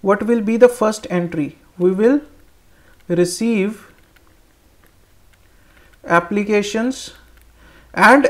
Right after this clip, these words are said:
along with applications, what we are receiving is and application money,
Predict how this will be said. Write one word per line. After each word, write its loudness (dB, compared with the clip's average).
along 6
with 4
applications, 4
what 0
we 4
are 6
receiving 0
is 4
and 0
application 0
money, 2